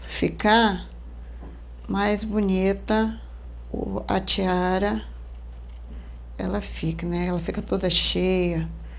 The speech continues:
que é muito bonito, né? Um laço bem feito, uma tiara bem feita. Hoje eu tô fazendo um, uma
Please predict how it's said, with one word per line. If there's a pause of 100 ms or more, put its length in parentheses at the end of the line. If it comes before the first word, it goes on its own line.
(360)
que
é
muito
bonito,
né?
Um
laço
bem
feito,
uma
tiara
bem
feita. (1040)
Hoje
eu
tô
fazendo
um,
uma